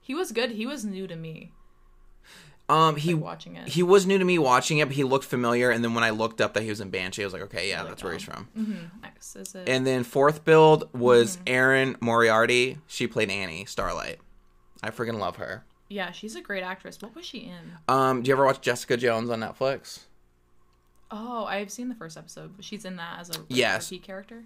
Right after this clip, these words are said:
Speaker 1: Nice.
Speaker 2: Um, she plays, um, just a girl that was raped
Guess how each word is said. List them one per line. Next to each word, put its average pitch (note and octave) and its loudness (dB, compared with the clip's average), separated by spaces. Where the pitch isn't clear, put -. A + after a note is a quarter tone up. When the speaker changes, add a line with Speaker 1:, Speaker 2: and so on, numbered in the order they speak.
Speaker 1:
Nice. - -14
Speaker 2:
Um, C3 2
she C#3+ 0
plays, C#3 4
um, A#2 4
just B2 -4
a C3 2
girl C3+ 6
that B2+ 4
was A#2+ 0
raped A2 0